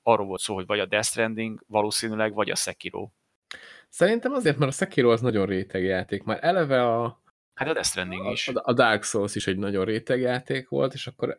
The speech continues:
Speaker 2: ehhez képest meg úgy hallottam, hogy a Sekiro az meg még nehezebb.
Speaker 1: Hát, ö, mert
Speaker 2: Még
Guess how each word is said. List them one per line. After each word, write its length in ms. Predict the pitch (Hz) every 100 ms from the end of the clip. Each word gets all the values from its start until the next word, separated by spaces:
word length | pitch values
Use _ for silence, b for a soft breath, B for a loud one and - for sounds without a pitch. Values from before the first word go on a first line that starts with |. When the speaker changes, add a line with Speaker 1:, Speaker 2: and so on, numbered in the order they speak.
| -
Speaker 2:
ehhez 340 | 139 151 147
képest 340 | - 139 127 -
meg 80 |
úgy 180 | 131 127
hallottam, 380 | 117 107 107 110
hogy 80 | 110
a 40 |
Sekiro 380 | 107 113 113 107
az 80 | 101
meg 160 | 104
még 240 | 104 101 92
nehezebb. 600 | 90 92 - 85 - _ _ _ _ _ _ _
Speaker 1:
Hát, 220 | - -
ö, 60 | -
mert 200 | 131 -
Speaker 2:
Még 120 | 123